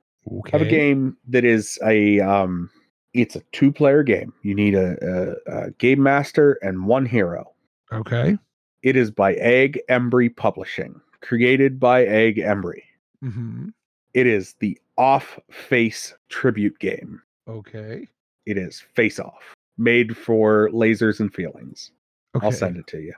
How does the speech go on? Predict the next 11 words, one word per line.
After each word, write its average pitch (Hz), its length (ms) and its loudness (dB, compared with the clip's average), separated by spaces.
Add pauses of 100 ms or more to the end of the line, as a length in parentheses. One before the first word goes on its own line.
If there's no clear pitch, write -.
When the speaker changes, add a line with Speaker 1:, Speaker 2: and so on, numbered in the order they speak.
Speaker 2:
Yeah, 127 280 -6
send 160 260 -12
me 208 80 -8
the 147 120 -14
link 113 260 -14
to 110 80 -18
this. 104 200 -14 (380)
Speaker 1:
There 110 160 4
you 92 100 -4
go. 87 100 -10 (440)
Speaker 2:
<laughs> 147 1600 0